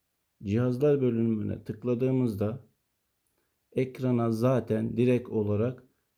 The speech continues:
bizim cihazımız veyahut da T V'mizin ismi çıkıyor. Mesela bizim cihazımız Mi Box. Bunun üzerine tıkladığımızda burada bir bölüm açılıyor.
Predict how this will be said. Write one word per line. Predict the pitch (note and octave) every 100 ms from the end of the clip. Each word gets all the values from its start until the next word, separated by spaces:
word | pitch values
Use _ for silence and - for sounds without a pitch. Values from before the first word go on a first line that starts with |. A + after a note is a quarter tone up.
| _
bizim | G#2+ A#2+ A#2 G2+
cihazımız | G2 B2+ A2+ G2+ G2 G#2+ A#2+ - _ _ _
veyahut | A#2+ A2 F2+ -
da | A#2 A#2+ - _ _
T | -
V'mizin | A#2 G#2 G2+ G2+ G2 A2+ B2+
ismi | G#2+ - A#2+
çıkıyor. | A#2 - B2+ G2 G#2 - _ _ _ _ _ _ _ _ _ _ -
Mesela | - - F#2 A2
bizim | A2+ B2 A2+
cihazımız | B2+ A#2+ G2 G2+ A2+ A#2 A2+
Mi | A#2 G2+
Box. | G#2 A#2+ - - _ _ _ _ _ _ _
Bunun | B2+ D3+ D#3
üzerine | B2+ C3 B2+ A#2+ C3 - - _ _ _ _
tıkladığımızda | - B2+ B2 A#2 G#2 G2 G2 G2 A#2+ C3+ - _ _ _ _ _ _ _ _ _ _ _ _ _ _ -
burada | G2+ A2+ B2 B2
bir | B2+
bölüm | C3 C#3
açılıyor. | C3+ C3+ C3+ C3+ C3+